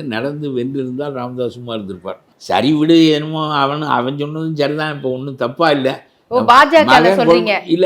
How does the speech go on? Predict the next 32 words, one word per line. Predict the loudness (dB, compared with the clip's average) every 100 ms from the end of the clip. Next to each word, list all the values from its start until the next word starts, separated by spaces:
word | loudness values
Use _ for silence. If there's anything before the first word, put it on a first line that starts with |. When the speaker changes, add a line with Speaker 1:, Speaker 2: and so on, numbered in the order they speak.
| 2
Speaker 1:
ஆம், | 2 0 -2 -2
பாஜக | 2 4 6 6
Speaker 2:
பாஜக | 6 6 6
ல | 4 6
Speaker 1:
போய் | 8 8
ஒரு | 6
மூன்று | 2 -2 0 0
இடம் | 0 -2
வெற்றி | -2 0
Speaker 2:
இல்ல. | -2
Speaker 1:
பெற்றிருந்தால் | -4 -4 -4 0 2 0 -4
அன்புமணி | -6 -6 -8 -8 -10 -6
மனைவியோ | -4 -4 -2 2 4 4 0 -12 _ _ -4
மற்றவர்களோ | -2 0 0 2 2 2 2
ரெண்டு | 0 -4 -2
பேர், | -2 -2 -10 _
ஒரு | -4 -2 -4
மூன்று | -6 -8 -2
பேர் | 0 2
வெற்றி | 2 0 0
பெற்றிருந்தால், | 0 -2 -6 -2 -2 -2 -6 _ _ _ _ _ _ _ _ _ _ -20 -8
சரி | 0 0 0
நம்ம | -4 -6
இந்த | -4 -2
கடையில் | 0 0 2
வாங்குவோம்னு | 0 -2 -6 -8 -8
நினைச்சா | -8 -6 -4 -4
அந்த | -4 -4
கடையும் | -4 -6 -8
ஒண்ணும் | -10 -10 -8
தப்பா | -6 -2 0
இல்ல | 0